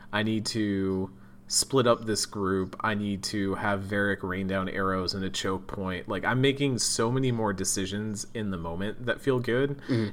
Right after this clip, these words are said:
Speaker 1: And you could do all of that in Origins if you wanted to. But here it just feels much more concentrated and focused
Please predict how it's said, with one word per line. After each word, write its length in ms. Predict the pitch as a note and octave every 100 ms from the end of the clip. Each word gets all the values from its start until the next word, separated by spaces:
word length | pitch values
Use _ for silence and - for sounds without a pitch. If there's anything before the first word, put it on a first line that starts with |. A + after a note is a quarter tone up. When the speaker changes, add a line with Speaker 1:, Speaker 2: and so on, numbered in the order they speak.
| -
Speaker 1:
And 120 | F3
you 100 | G#3+
could 120 | F#3+
do 180 | D3 F3+
all 180 | A#2+ A2+
of 60 |
that 120 | G#2
in 80 | G2
Origins 420 | G#2 B2 G#2 F#2+
if 120 | G2+ G2
you 100 | G2
wanted 260 | G#2+ G#2
to. 300 | - F#2 E2 - - - - - - - -
But 520 | C#3 B2 G#2+ G2+ G2 - - - - - - - -
here 360 | - D3 C#3+
it 40 | C#3+
just 200 | A#2 -
feels 280 | C3 A2+ G#2+
much 280 | G2+ G2
more 180 | A#2 G#2
concentrated 720 | - F#2+ F#2 G#2 F#2+ G2+ F2+ E2+
and 120 | E2+
focused 480 | - F2 F2+ E2+